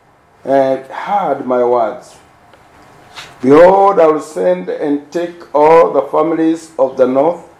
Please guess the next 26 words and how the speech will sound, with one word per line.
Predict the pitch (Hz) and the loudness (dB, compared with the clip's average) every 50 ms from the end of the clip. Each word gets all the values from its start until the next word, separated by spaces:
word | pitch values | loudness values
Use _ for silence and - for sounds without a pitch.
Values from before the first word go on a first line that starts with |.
| _ _ _ _ _ | _ _ _ _ _
said | _ - - 151 147 147 | _ -14 -8 -8 -6 -4
the | 131 123 | -4 -2
Lord, | 127 127 135 131 120 - - - _ _ _ _ _ _ _ _ _ _ _ _ - - | -2 0 -2 -2 -2 -6 -10 -20 _ _ _ _ _ _ _ _ _ _ _ _ -16 -10
and | 123 127 131 139 | -6 -2 2 4
Nebuchadnezzar, | 160 175 175 170 - - 147 151 160 170 180 175 147 113 113 127 123 127 - - - - _ _ _ _ | 4 4 2 4 0 2 2 2 0 2 2 2 0 -2 -2 -4 -4 -4 -6 -8 -12 -20 _ _ _ _
the | 117 131 131 | 0 0 0
king | - - 165 156 147 | 0 -2 -2 0 0
of | 131 - - | 0 0 2
Babylon, | 151 147 - 127 120 117 120 165 - - - _ _ _ _ _ _ _ | 2 2 2 0 -6 -6 -8 -8 -12 -14 -20 _ _ _ _ _ _ _
my | - 120 123 123 | -8 -6 -6 -6
servant, | 123 - - 143 131 113 120 123 - 185 - - - - _ _ _ _ _ _ _ _ _ _ _ _ _ _ _ _ _ _ _ _ - | -6 -2 -2 -2 0 0 -2 -6 -6 -8 -12 -18 -20 -20 _ _ _ _ _ _ _ _ _ _ _ _ _ _ _ _ _ _ _ _ -18
my | - 113 113 110 | -14 -12 -12 -10
servant, | - - 147 139 139 143 143 147 143 | -6 -2 -2 0 0 0 0 0 0
that | 135 131 - - 123 | -2 -4 -4 -6 -12
is, | 113 110 - - - - - - - - - - - - - - - - - - - - - - - - - - | -14 -14 -16 -20 -20 -20 -20 -20 -20 -20 -20 -18 -18 -18 -18 -20 -20 -20 -20 -20 -20 -20 -20 -20 -20 -20 -8 -4
uh, | 107 120 120 117 120 - - | 0 2 2 2 2 0 0
one | 104 123 127 135 139 139 139 | 2 4 6 6 6 4 0
that | 131 120 - | -2 -2 0
I | 131 120 | -2 0
will | 123 123 123 123 123 131 | 0 0 -2 -4 -6 -2
use | 139 143 147 - - | 0 0 0 -2 -4
to | 131 120 | -8 -8
execute | 117 110 107 107 127 147 143 143 - - - 135 | -8 -8 -10 0 2 2 2 2 0 -8 -8 -2
my, | 131 131 143 196 220 - - - _ - _ _ _ _ _ - - - - - - | 0 0 0 0 -2 -8 -16 -20 _ -20 _ _ _ _ _ -20 -20 -20 -20 -12 -6
my | 123 120 120 | -6 -6 -6
judgment, | - - 139 135 143 143 139 156 165 180 180 - | 0 4 4 4 4 2 -2 -2 -2 -2 -2 -6